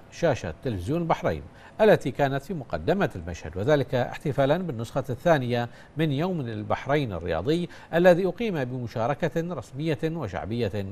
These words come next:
كبيرة، تنفيذا لتوجيهات صاحب السمو الملكي الأمير خليفة بن سلمان آل خليفة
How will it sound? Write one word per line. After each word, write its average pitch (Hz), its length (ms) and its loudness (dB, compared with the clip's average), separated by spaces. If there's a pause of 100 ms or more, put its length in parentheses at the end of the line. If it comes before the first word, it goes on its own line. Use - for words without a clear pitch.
كبيرة، 90 400 0 (360)
تنفيذا 131 420 4
لتوجيهات 117 680 0
صاحب 120 360 -2
السمو 156 340 -4
الملكي 117 440 -2
الأمير 110 300 0
خليفة 147 380 -2
بن 123 160 -4
سلمان 147 360 -2
آل 156 260 0
خليفة 147 460 0